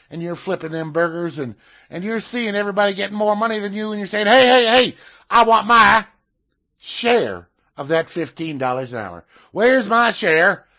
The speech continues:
of the fifteen dollars an hour? I'm gonna go outside, I'm gonna protest, I'm gonna march up and down, I'm gonna convince all my workers here at this restaurant and all the restaurants around this town to march for fifteen dollars an hour. We deserve fifteen dollars an hour."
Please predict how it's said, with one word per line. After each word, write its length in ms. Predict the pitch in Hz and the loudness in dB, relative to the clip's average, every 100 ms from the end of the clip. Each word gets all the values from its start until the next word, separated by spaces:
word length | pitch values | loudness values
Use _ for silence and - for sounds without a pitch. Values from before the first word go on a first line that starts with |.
| _ _ _ _ _ _ _ _ - | _ _ _ _ _ _ _ _ -6
of 180 | 208 160 | -4 -4
the 80 | |
fifteen 520 | 147 180 147 180 160 151 | -6 -8 -8 -8 -6 -2
dollars 320 | 151 147 143 | 0 -2 -4
an 60 | 151 | -4
hour? 300 | 123 101 - _ _ _ _ | -4 -6 -10 _ _ _ _
I'm 280 | - 196 240 | -2 0 2
gonna 200 | 220 208 | 0 -2
go 160 | 185 190 | 0 2
outside, 480 | 175 175 170 170 165 | 2 2 0 0 0
I'm 200 | 170 165 | -2 -4
gonna 160 | 160 | -6
protest, 520 | - 165 160 165 160 | -2 -2 -2 -4 -6
I'm 120 | 160 160 | -6 -8
gonna 160 | 156 | -4
march 220 | 156 160 | -2 -2
up 100 | 170 | -4
and 100 | 156 | -6
down, 220 | 147 156 - _ - | -2 -2 -4 _ -8
I'm 180 | 202 | -6
gonna 200 | 190 165 | -6 -6
convince 360 | 147 127 165 160 | -8 -10 -10 -6
all 200 | 175 180 | 0 0
my 120 | 160 | 0
workers 420 | 127 185 190 190 143 _ _ _ | -4 -6 -4 -8 -8 _ _ _
here 260 | 196 214 180 | -6 -4 -4
at 80 | 135 | -4
this 200 | 202 - | -6 -6
restaurant 420 | 202 - 208 180 | -8 -6 -8 -6
and 80 | 143 | 2
all 280 | 196 226 220 | 6 6 4
the 80 | |
restaurants 380 | 208 202 214 185 | -2 -4 -6 -6
around 260 | 185 208 208 | -4 -4 -4
this 140 | 202 | -4
town 280 | 208 208 170 _ _ _ | -4 -4 -4 _ _ _
to 160 | 151 127 | -8 -4
march 260 | 170 233 196 139 | 0 0 0 -8
for 120 | 127 | -8
fifteen 500 | 233 233 - 240 214 | -6 -6 -6 -6 0
dollars 300 | 220 226 160 | 2 2 0
an 60 | |
hour. 280 | 214 226 143 - _ | 0 0 -2 -8 _
We 260 | - 240 247 | -6 -4 -2
deserve 380 | 202 190 240 208 | -2 0 0 0
fifteen 400 | 226 208 233 226 | -6 -6 -8 -2
dollars 300 | 226 226 214 | 0 2 0
an 80 | 214 | 0
hour." 340 | 240 180 98 | 2 2 0